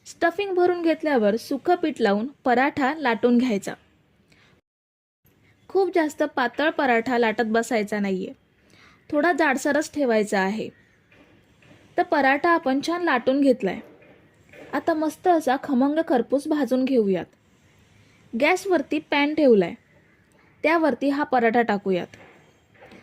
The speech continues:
आणि छान असा दोन्ही साईडने भाजून घ्यायचा आहे. दोन्ही साईडला तेल किंवा तूप लावून भाजून घ्यायचा. मी यामध्ये पनीरचं स्टफिंग भरलंय, पण तुम्ही आलू पराठा सुद्धा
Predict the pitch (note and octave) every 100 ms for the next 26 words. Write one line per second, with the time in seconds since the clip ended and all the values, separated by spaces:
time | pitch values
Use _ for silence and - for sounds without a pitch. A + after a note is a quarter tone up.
0 | - C#4 D#4 D#4 D#4 D4+ D#4+ C#4 B3 A#3
1 | A#3 A#3 D4+ D4+ A3 G#3 C#4 D4+ B3+ A#3
2 | B3 C#4+ A3 G#3 F#3+ A3+ - - - -
3 | _ _ _ _ _ _ _ _ _ -
4 | D4+ D#4+ F#4 F#4 F4 C4 A3 A#3 - D4
5 | D#4 D#4+ E4 E4 - E4 D#4+ G#3+ A#3 C#4+
6 | C#4+ A3+ B3 C4 C4+ F#3+ - - _ _
7 | _ _ _ _ _ _ _ _ _ C4
8 | F4 F4+ D#4+ A#3+ A3 A3+ B3 A#3+ C#4+ F4
9 | E4 D#4 C#4+ D#4 D#4 D4+ A#3 G#3+ - -
10 | _ - E4 E4+ C#4+ C#4 - A3 A#3 C4+
11 | C#4+ C#4 C#4 D4+ D4+ A3 A3+